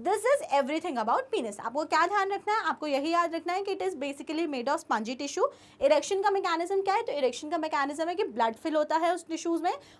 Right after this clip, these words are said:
और जो होता है इरेक्शन को फैसिलिटेट करता है। साथ ही साथ में आगे का जो एंटीरियर का जो बल्ज्ड पार्ट है उसे हम लोग बोलते हैं glans penis, which is covered by a skin, जिसे हम लोग बोलते हैं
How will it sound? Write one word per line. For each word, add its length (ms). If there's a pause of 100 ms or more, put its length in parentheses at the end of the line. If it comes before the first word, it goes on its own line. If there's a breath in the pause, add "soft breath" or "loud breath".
और 200
जो 120
होता 200
है 100
इरेक्शन 300
को 100
फैसिलिटेट 680
करता 280
है। 180 (340 loud breath)
साथ 200
ही 60
साथ 260
में 120
आगे 480
का 160
जो 160
एंटीरियर 600
का 180
जो 140 (100)
बल्ज्ड 440
पार्ट 300
है 120
उसे 220
हम 160
लोग 120
बोलते 220
हैं 160
glans 360
penis, 320 (280 loud breath)
which 180
is 180
covered 420
by 120 (100)
a 60
skin, 280 (280 soft breath)
जिसे 180
हम 180
लोग 160
बोलते 240
हैं 80